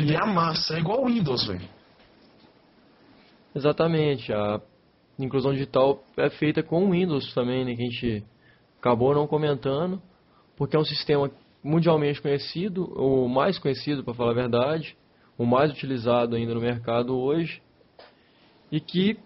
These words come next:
Speaker 1: começar por uma coisa desconhecida como um Linux, que por melhor que seja, é ainda desconhecido, não é uma boa alternativa, já que não tá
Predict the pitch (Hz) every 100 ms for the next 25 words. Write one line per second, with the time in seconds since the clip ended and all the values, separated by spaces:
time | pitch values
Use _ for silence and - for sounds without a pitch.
0 | - 190 196 - 156 147 147 147 - 147
1 | 139 123 120 120 160 151 - 156 139 139
2 | 131 127 117 113 120 175 214 - - -
3 | _ _ _ _ _ _ _ - 139 117
4 | - 147 139 143 147 165 165 - 139 120
5 | - 131 165 165 147 - 143 120 - 180
6 | 233 110 - _ _ _ _ _ _ _
7 | _ _ 139 156 196 214 165 160 151 143
8 | 123 - 127 104 101 127 123 143 143 156
9 | _ _ _ _ _ _ _ - _ -
10 | _ _ _ 139 151 180 - 160 175